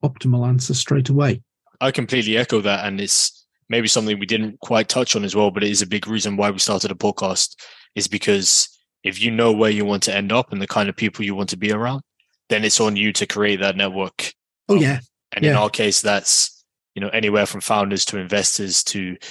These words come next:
Speaker 2: people interested in the startup world, to C E Os, to business leaders, thought leaders in certain industries, whatever it may be. You have to then kind of put yourself out and be in a position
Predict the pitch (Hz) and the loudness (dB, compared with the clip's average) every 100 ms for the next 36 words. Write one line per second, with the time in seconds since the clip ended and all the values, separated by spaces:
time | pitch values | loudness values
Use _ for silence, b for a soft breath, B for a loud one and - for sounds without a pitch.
0 | B - 120 - 110 113 113 - 107 - | B -4 -2 -2 -4 -4 -2 0 0 0
1 | 101 101 98 - 104 - 107 101 104 104 | -2 -4 -2 0 0 0 -2 0 0 0
2 | - - - 110 98 107 113 110 - 87 | -2 0 0 -2 -2 2 2 2 -2 -4
3 | 107 - 107 - 101 101 98 - B B | -2 0 -2 -4 -4 -2 -2 -2 B B
4 | B B - 120 120 107 110 104 98 - | B B 0 2 2 2 0 -2 -2 0
5 | 117 104 98 104 101 - 107 101 95 - | 0 -2 -4 -4 -2 -2 -2 -2 -2 -2
6 | B B 92 110 113 110 101 104 101 104 | B B 0 0 2 2 2 0 2 -2
7 | 90 - _ _ _ _ _ - 104 117 | -2 -10 _ _ _ _ _ -8 -2 0
8 | - 101 110 107 110 101 87 107 101 - | -2 0 0 2 0 -2 0 -2 2 2
9 | 101 92 104 101 101 98 95 98 110 98 | 0 0 0 0 -4 -8 -10 -6 -4 -2
10 | 95 98 101 - 95 90 | -4 -2 0 0 -2 -8